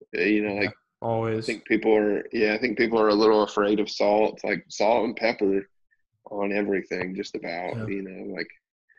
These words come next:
Speaker 1: those are two magical ingredients.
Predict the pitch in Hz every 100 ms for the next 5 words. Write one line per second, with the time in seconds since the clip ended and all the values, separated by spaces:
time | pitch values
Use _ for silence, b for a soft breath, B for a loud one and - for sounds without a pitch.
0 | _ _ _ _ _ _ 87 90 98 -
1 | - 101 101 101 98 104 107 104 110 110
2 | 98 104